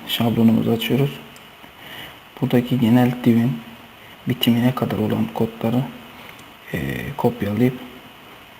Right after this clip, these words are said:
index nokta P H P sayfamıza atıyoruz. Değişikliğe hemen bakalım. Yanlış bir sayfaya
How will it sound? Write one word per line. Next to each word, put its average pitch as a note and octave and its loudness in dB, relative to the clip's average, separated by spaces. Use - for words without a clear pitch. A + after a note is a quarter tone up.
index B2 2
nokta A2+ -2
P A2 -2
H - -8
P A#2 -2
sayfamıza G#2+ -4
atıyoruz. B2+ -4
Değişikliğe C3 2
hemen C#3+ 4
bakalım. C3+ 2
Yanlış - -6
bir - -6
sayfaya - -10